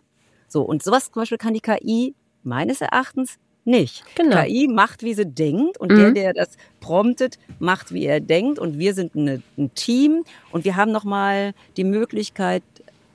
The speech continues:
Speaker 1: auszuloten und neue, äh, also dem Ganzen eine neuere, eine größere Dimension zu geben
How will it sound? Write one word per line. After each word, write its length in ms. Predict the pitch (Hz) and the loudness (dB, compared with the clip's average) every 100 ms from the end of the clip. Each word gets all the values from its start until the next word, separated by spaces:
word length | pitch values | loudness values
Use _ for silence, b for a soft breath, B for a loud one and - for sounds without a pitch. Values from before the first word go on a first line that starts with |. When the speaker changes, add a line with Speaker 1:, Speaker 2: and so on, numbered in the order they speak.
| - | 2
Speaker 1:
auszuloten 1080 | 180 208 - - 170 135 131 131 - 131 | 2 2 -4 -8 -4 -4 -4 -8 -6 -6
und 200 | - 143 131 - | -2 -4 -4 -2
neue, 800 | 160 180 208 190 170 156 147 131 _ | 2 4 4 4 2 0 -2 -6 _
äh, 280 | - 147 139 - _ | -4 0 2 0 _
also 180 | 170 147 | -4 0
dem 160 | 165 | 2
Ganzen 380 | 160 196 - 190 - | 4 2 0 -6 -4
eine 80 | 160 | -2
neuere, 460 | 170 180 208 202 | 2 2 2 0
eine 340 | 175 151 165 139 | -4 -4 -6 -4
größere 400 | 151 208 233 190 | 0 0 0 -4
Dimension 600 | 170 165 160 156 160 160 | -2 -2 -2 -2 -2 -4
zu 160 | - | -6
geben 460 | 123 107 - - 123 | -10 -8 -8 -8 -10